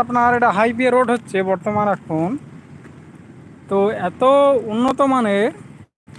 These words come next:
মানে কিছু পরিমাণ মানে খুদ দেখাতে পারবেন না, এমন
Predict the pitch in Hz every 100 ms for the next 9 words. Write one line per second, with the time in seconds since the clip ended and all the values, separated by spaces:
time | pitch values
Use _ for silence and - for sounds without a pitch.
0 | - - - - - - - 226 233 214
1 | 196 214 - 254 254 262 277 285 285 269
2 | 277 269 - 262 285 247 247 208 156 127
3 | 131 - - - - - - - - 185
4 | 214